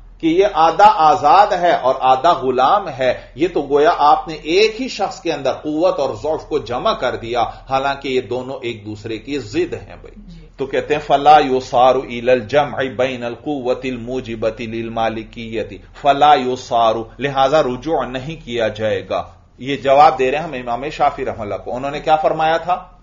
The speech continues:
Speaker 1: कि ये शख्स गुलाम भी है और आजाद भी है, तो अब जवाब दे रहे हैं कि फला युसारु, के रुजू नहीं किया जाएगा, इलल जमअ बैनल कुव्वति, रुजू नहीं किया जाएगा इस बात की तरफ कि जमा किया जाए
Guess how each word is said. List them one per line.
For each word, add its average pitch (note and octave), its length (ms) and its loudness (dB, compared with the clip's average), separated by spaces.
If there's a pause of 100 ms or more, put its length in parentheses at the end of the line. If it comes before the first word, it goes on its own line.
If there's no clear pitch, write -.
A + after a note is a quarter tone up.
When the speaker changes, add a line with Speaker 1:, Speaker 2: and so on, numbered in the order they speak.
(480)
Speaker 1:
कि B2+ 80 -12
ये C#3+ 180 -2
शख्स D3+ 320 -4
गुलाम C#3+ 360 4
भी F#3+ 140 -4
है E3 200 4
और A#2 680 2 (100)
आजाद A2 500 0
भी A#2 160 -10
है, G2+ 180 -8
तो G#2+ 140 -8
अब G#2 160 -6
जवाब A#2+ 360 2
दे A2 160 -4
रहे A#2+ 100 -2
हैं - 200 -16
कि C#3 80 -6
फला D3+ 360 4
युसारु, A#2+ 680 0
के - 360 -6
रुजू C#3+ 340 0
नहीं C3+ 340 -8
किया A#2+ 240 0
जाएगा, A2+ 560 2 (160)
इलल D3 280 2
जमअ C#3+ 380 0
बैनल C3 440 -2
कुव्वति, A#2+ 720 -6 (280)
रुजू D3 380 0
नहीं D3+ 240 -4
किया C#3 260 2
जाएगा B2 320 4
इस C#3 240 -4
बात C3 240 4
की A#2+ 100 -8
तरफ A#2 320 0
कि C3+ 100 -4
जमा C#3 360 0
किया B2+ 320 0
जाए A#2 440 -2